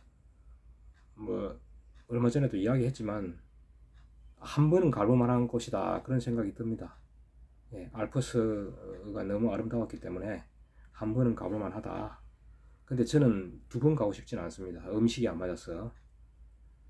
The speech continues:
그리고 비용을 제가 좀 공개를 하려고 합니다. <clears throat> 총 비용이 얼마 들었냐? 음,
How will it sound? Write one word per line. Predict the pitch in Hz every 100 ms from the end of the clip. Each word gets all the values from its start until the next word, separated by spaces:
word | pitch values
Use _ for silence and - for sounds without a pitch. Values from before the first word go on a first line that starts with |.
| - - - - - -
그리고 | 127 123 -
비용을 | 123 123 170 170 156 151 123 -
제가 | - 110
좀 | 107 98
공개를 | - 104 117 117
하려고 | 104 101 101 95
합니다. | 87 87 82 - - - - - - - -
<clears throat> | - 131 120 - - - - - _ - _ - - - - - - - - _ - - - - -
총 | - 127 123
비용이 | 117 127 123
얼마 | 90 110 123
들었냐? | 101 98 90 90 90 82 - - - _ - - - - - _ - - - - - -
음, | 117 98 95 90 90 87 85 82